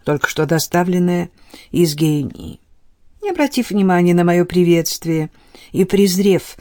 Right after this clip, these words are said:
обычные церемонии, он заявил нам, что вино на его вкус чуточку сладковато, и ему хочется, чтобы мы отведали его и высказали свое мнение. И он велел принести нам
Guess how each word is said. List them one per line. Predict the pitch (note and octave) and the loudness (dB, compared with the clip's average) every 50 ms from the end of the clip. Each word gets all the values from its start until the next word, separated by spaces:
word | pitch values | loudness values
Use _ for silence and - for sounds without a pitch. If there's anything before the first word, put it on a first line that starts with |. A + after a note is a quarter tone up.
| - - - | -20 -8 -4
обычные | E3 D#3+ C#3+ D#3 D3 - - - C#3+ D#3+ E3+ | -4 -2 -2 -2 -2 -4 -4 -4 -2 -2 -2
церемонии, | E3 - A3+ B3 D4 D#4+ E4 E4+ D#4 C4 B3+ | -2 -2 -2 -4 -2 -4 -2 2 2 4 4
он | B3 B3 A#3+ A3 | 4 4 4 4
заявил | G3+ G#3+ G#3+ G#3 G3 G3+ G3 G3+ | 6 6 4 4 4 4 4 4
нам, | G3 F#3+ F#3+ G3 A#3 C4+ | 4 4 2 2 0 -2
что | - - - - G#3+ G3+ G3+ - _ _ _ - _ _ _ _ _ _ - | -4 -6 -4 -2 -2 -2 -2 -6 _ _ _ -20 _ _ _ _ _ _ -8
вино | E3 D#3+ G3 G#3 G#3+ G#3 G#3+ A#3 C4+ D#4 F4+ F#4 - - - _ _ | -2 2 4 4 6 6 6 6 4 4 2 0 -6 -12 -20 _ _
на | G3 E3+ E3+ F3 | 0 2 2 4
его | F3+ E3+ E3+ E3 D#3 D#3+ C3 - | 4 2 2 0 0 -2 -4 -4
вкус | - - - - - - - - - - - - - - - - - - - - - - - - - | -6 -12 -16 -16 -16 -16 -14 -12 -12 -12 -12 -12 -18 -20 -20 -20 -20 -20 -20 -20 -20 -20 -20 -14 -2
чуточку | - G4 F#4+ F#4+ - - D4+ - - - - - A3+ | -2 -2 -2 -2 -6 -8 -8 -6 -6 -6 -6 -4 -6
сладковато, | - - G#3+ G3 F#3+ - - F#3 E3 C#3 A#2 A2+ - - _ - - - - - - _ _ - - - - | -4 -4 -4 -6 -6 -4 -4 -4 -4 -4 -6 -8 -12 -12 _ -18 -20 -20 -20 -20 -20 _ _ -20 -20 -10 -2
и | - A#3+ | 2 4
ему | B3 C4 D4+ E4 | 6 6 4 4
хочется, | - - C4+ A#3+ - - G#3 - - G3 F3+ | 0 -2 -2 -2 -2 -4 -8 -6 -6 -6 -6
чтобы | - - G#3+ F#3+ G3 G3 | -4 -4 -2 0 2 2
мы | F#3+ F#3+ F3+ | 4 4 2
отведали | F3+ F3 - D#3+ F3 E3+ D#3+ E3 E3 E3 F#3+ | 0 0 -2 -2 -2 -2 0 -2 -2 -2 -2
его | A3+ A#3+ - E4 | -4 -4 -4 -2
и | D#4 B3 | -2 0
высказали | F#3+ F3+ F3+ F3 - - B3 A#3 - A3+ F#3+ E3+ | 2 2 0 0 0 -4 -6 -4 -4 -4 -4 -4
свое | - - - D#3 D#3+ E3+ F3+ | -6 -6 -6 -6 -4 -4 -4
мнение. | F#3 F3 D3+ B2 A#2 - - E2+ G2 F2+ - - - - - _ _ _ _ _ _ - _ _ _ _ _ - - - - - | -4 -4 -4 -4 -6 -8 -10 -12 -12 -14 -16 -18 -20 -20 -20 _ _ _ _ _ _ -20 _ _ _ _ _ -20 -20 -20 -6 -2
И | G#3 G#3 | 2 2
он | G#3 G#3 G#3 | 4 4 4
велел | G3 G3+ F#3+ F#3+ G3 G3 | 4 4 4 4 4 2
принести | F#3 F3+ F#3 F3+ F3+ F3 F3 - - F3+ | 2 2 2 2 2 2 0 0 -2 0
нам | F3+ F3 E3+ E3 D#3+ | 0 0 0 -2 -4